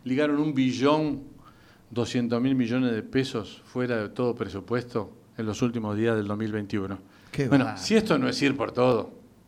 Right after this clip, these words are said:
Speaker 1: déjame,
Speaker 2: Ya está,
Speaker 1: ¿no?
Speaker 2: ya
Speaker 1: Ok.
Speaker 2: está, no hay, no queda nada.
Speaker 1: Miren, las aguas bajan turbias, amigos, luego de los cortes de luz.
Speaker 2: Sí.
Speaker 1: Nosotros seguimos resistiendo toda la mugre que nos invade todos los días.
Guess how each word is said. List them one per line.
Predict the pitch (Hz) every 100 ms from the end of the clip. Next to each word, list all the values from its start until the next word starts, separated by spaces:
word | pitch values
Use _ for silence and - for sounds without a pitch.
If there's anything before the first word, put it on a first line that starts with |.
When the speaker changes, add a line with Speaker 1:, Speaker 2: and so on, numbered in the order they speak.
| _
Speaker 1:
déjame, | 117 107 123
Speaker 2:
Ya | 139
está, | 135 139 127 101 90
Speaker 1:
¿no? |
Speaker 2:
ya | 92 117
Speaker 1:
Ok. | 120
Speaker 2:
está, | 110 95
no | 107
hay, | 120 113
no | 131 123
queda | 127 127
nada. | 104 92 95
Speaker 1:
Miren, | 147 135
las | 156 -
aguas | 240 175
bajan | 151 165 135 127
turbias, | 113 101 101 98 -
amigos, | 107 120 107 104 - - 123
luego | 135 135
de | 110
los | -
cortes | 120 - 101
de | 98
luz. | 92 - - -
Speaker 2:
Sí. | 120 110 - -
Speaker 1:
Nosotros | 117 170 175 175 175 - - - -
seguimos | - 139 175 156
resistiendo | 147 131 - 190 190 175 175 - -
toda | 208 233 214 170
la | 143
mugre | 175 180 165
que | 131
nos | 123 131
invade | 127 151 139
todos | 135 170 143
los | 110
días. | 98 92 92 -